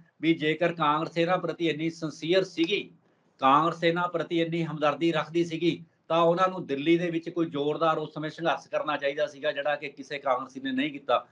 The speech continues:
ਤੇ ਬਾਕੀ ਜੇ ਉਹ ਵਾਕਈ ਇਹਨਾਂ ਨੂੰ ਹਮਦਰਦੀ ਰੱਖਦੇ ਸੀਗੇ, ਜਦੋਂ ਬਲਕੌਰ ਸਿੰਘ ਇਹਨਾਂ ਤੇ ਟਿਕਟ, ਬਲਕੌਰ ਸਿੰਘ ਇਲੈਕਸ਼ਨ ਲੜਨੀ ਚਾਹੁੰਦਾ ਸੀਗਾ, ਤਾਂ ਇਹਨਾਂ ਨੇ ਟਿਕਟ ਕਿਉਂ ਨਹੀਂ ਦਿੱਤੀ? ਕਿਉਂਕਿ ਓਪਨ ਸਪੋਰਟ ਕਰਨੀ ਕਾਂਗਰਸ ਪਾਰਟੀ।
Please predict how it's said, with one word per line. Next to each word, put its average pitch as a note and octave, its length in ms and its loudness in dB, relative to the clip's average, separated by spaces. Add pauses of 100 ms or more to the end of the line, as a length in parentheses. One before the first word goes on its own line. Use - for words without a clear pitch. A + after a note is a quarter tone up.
(260)
ਤੇ E3 100 8
ਬਾਕੀ F#3 580 4 (260)
ਜੇ D#3+ 200 4
ਉਹ G3+ 100 4
ਵਾਕਈ D3+ 320 2
ਇਹਨਾਂ G#3+ 200 2
ਨੂੰ F#3+ 120 -2
ਹਮਦਰਦੀ E3 340 2
ਰੱਖਦੇ D#3 240 0
ਸੀਗੇ, E3+ 220 -4
ਜਦੋਂ D#3+ 240 -4
ਬਲਕੌਰ C#3+ 500 0
ਸਿੰਘ F#3 260 -4 (400)
ਇਹਨਾਂ G3 340 0 (140)
ਤੇ F#3 140 -2
ਟਿਕਟ, F#3 600 0 (220)
ਬਲਕੌਰ D3+ 380 4
ਸਿੰਘ E3+ 140 -6
ਇਲੈਕਸ਼ਨ D#3 300 0
ਲੜਨੀ D#3+ 240 0
ਚਾਹੁੰਦਾ E3 260 0
ਸੀਗਾ, E3+ 260 -2
ਤਾਂ F3+ 180 0
ਇਹਨਾਂ D#3+ 300 -2
ਨੇ F3+ 120 -2
ਟਿਕਟ E3+ 300 -6
ਕਿਉਂ F3+ 160 -8
ਨਹੀਂ D#3+ 120 -2
ਦਿੱਤੀ? B2+ 160 -6
ਕਿਉਂਕਿ F3 580 2
ਓਪਨ G3+ 480 2
ਸਪੋਰਟ E3 380 4
ਕਰਨੀ D3 340 2
ਕਾਂਗਰਸ C#3+ 420 2
ਪਾਰਟੀ। C3+ 420 2